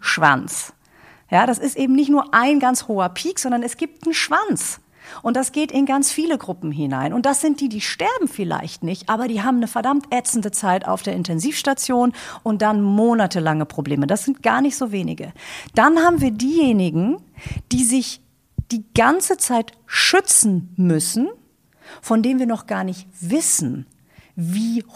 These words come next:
hoch ihre Risiken sind, weil die sich sehr suffizient schützen konnten und deswegen nicht gestorben sind. Ich denke da beispielsweise, da gibt's inzwischen empirische Indizien, an Menschen mit bestimmten Krebserkrankungen.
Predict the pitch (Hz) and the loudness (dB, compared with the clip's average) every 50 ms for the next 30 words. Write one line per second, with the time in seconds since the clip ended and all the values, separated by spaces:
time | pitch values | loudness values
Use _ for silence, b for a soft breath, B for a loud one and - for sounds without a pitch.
0 | - - 226 220 - - 220 185 190 180 175 208 214 196 214 202 - 220 196 185 | -2 -2 -2 -2 -2 -4 -4 -2 -2 -2 -2 -2 -2 -2 -2 -2 -2 -2 -2 0
1 | 220 208 185 170 190 190 208 269 269 285 254 214 240 - - - 185 - - 220 | -2 -2 0 2 4 4 4 4 2 2 0 0 -2 -4 -2 -2 -2 -2 -2 -4
2 | - - 214 - - 202 190 - - 269 - - - 190 175 - - 165 160 175 | -4 -4 -6 -4 -4 -4 -4 -4 -4 -4 -4 -2 -4 -4 -4 -2 -2 0 0 0
3 | - 196 190 190 214 208 - 220 233 233 226 208 - - 196 - - - 208 208 | -2 -4 -4 -4 -4 -4 -2 -2 -2 -2 -2 -2 -4 -6 -6 -6 -2 0 0 0
4 | 208 185 160 139 135 123 135 - 175 - - 208 220 247 - 233 220 180 190 233 | 2 0 -2 -4 -4 -6 -6 -8 -8 -8 -4 -4 -4 -2 -2 -2 -2 0 0 -2
5 | 233 - 269 226 - - 185 165 190 202 240 208 202 190 226 - - 214 196 - | -2 -4 -8 -8 -6 -4 -2 -2 0 0 -2 -4 -4 -4 -6 -6 -6 -6 -6 -4
6 | - 233 - 233 202 196 190 175 220 226 226 233 - - 208 - 180 170 170 175 | -4 -4 -4 -4 -4 -4 -4 -4 -4 -4 -4 -4 -4 -4 -4 -2 -2 -2 -2 -4
7 | 170 175 - - - 233 254 294 320 - _ _ _ _ _ _ _ _ _ _ | -6 -8 -6 -6 -2 0 0 0 -2 -4 _ _ _ _ _ _ _ _ _ _
8 | - - - - _ - 190 185 180 170 180 226 - - - 226 220 208 - 196 | -12 -12 -12 -10 _ -2 0 2 2 2 2 2 0 -2 -2 -4 -4 -4 -6 -8
9 | - - 240 240 226 - - - 233 233 - - - 175 - - 147 135 135 - | -6 -4 -4 -4 -4 -6 -6 -4 -6 -4 -4 -6 -10 -10 -8 -6 -4 -4 -4 -6
10 | - - - 151 | -8 -10 -10 -12